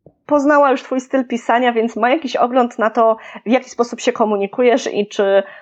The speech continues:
nazwijmy to kolokwialnie, jest jakaś tam chemia między wami, czy ona może być po prostu przy tworzeniu wspólnego projektu.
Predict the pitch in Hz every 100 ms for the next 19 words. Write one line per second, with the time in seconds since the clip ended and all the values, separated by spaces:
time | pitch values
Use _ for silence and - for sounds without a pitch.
0 | - 208 226 220 226 240 208 196 208 208
1 | 196 196 208 190 185 185 196 - 190 170
2 | 170 180 180 175 165 165 - - 190 175
3 | 185 180 165 180 - - - - 180 190
4 | 175 - - - 214 208 196 190 - 165
5 | 170 170 - 165 156 - - -